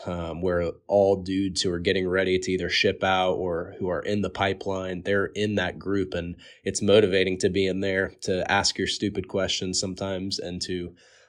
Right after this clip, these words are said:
um, get on the same page with like-minded people. Um, and then the final resource I'd say is, is go to that recruiter, right? Like, don't just sit in limbo forever on whether or not you're gonna join,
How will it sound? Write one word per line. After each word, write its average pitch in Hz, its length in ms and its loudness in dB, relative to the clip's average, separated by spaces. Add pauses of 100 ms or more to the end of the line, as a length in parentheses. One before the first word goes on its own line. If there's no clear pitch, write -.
(140)
um, 78 540 -6 (240)
get 110 140 6
on 101 140 4
the 95 80 0
same 90 260 0
page 92 340 0
with 85 300 -6
like-minded 87 640 -4
people. 82 460 -6 (160)
Um, 78 460 -8 (220)
and 104 140 2
then 101 80 2
the 92 80 0
final 113 340 4
resource 101 540 2
I'd 95 160 2
say 101 300 4
is, 90 280 0
is 87 160 -6
go 98 280 4
to 101 140 -4
that 101 180 4
recruiter, 98 640 2
right? 95 280 2
Like, 87 300 -4 (380)
don't 107 260 6
just 104 320 6
sit 104 180 6
in 101 220 2
limbo 104 460 6
forever 110 600 0 (200)
on 92 180 -2
whether 95 260 2
or 95 40 -2
not 95 200 -4
you're 95 120 0
gonna 92 180 -2
join, 95 540 -4